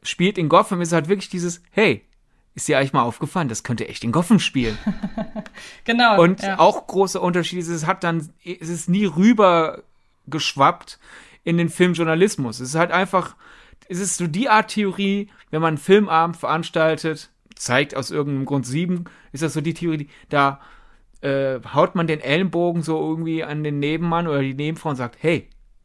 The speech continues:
Speaker 1: acht mal drauf, das könnte in Gotham spielen.“
Speaker 2: Mhm.
Speaker 1: „Echt?“ Und dann guckt, guckt man's vielleicht im Film und im Abspann erzählt dann die eine Person, warum. Und bei der Pixar Theory ist es ja wirklich so, es kann kein Presseevent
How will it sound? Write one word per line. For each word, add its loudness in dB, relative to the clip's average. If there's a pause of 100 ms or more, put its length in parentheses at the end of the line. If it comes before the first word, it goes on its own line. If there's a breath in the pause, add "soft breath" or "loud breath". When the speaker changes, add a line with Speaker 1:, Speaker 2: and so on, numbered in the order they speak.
(120)
Speaker 1:
acht -12
mal 2
drauf, -6
das -18
könnte -8
in -6
Gotham -2
spielen.“ -4
Speaker 2:
Mhm. -6
Speaker 1:
„Echt?“ 4
Und -2
dann -2
guckt, 2 (140)
guckt 4
man's 2
vielleicht 2
im -4
Film 4
und -2
im -6
Abspann 2 (180 loud breath)
erzählt 4
dann 4
die 2
eine 4
Person, 0 (100)
warum. 0 (840)
Und -2
bei 4
der 0
Pixar 2
Theory 2
ist -2
es -4
ja 2
wirklich -2
so, 0 (640 loud breath)
es -2
kann 2
kein 0
Presseevent 0